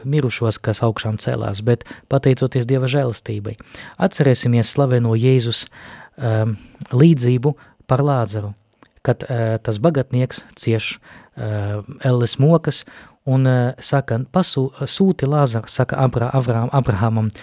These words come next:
"Sūti Lāzaru, uh, pie maniem brāļiem, lai viņi nenonāktu šajā, uh, ciešanu vietā." Uz ko Abrahams loģiski atbild: "Ja viņam ir pravieši un,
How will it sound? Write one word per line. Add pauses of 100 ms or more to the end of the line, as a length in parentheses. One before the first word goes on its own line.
(140)
"Sūti
Lāzaru,
uh,
pie
maniem
brāļiem,
lai
viņi
nenonāktu
šajā,
uh,
ciešanu
vietā." (360)
Uz
ko
Abrahams (360)
loģiski
atbild: (580)
"Ja
viņam
ir
pravieši
un,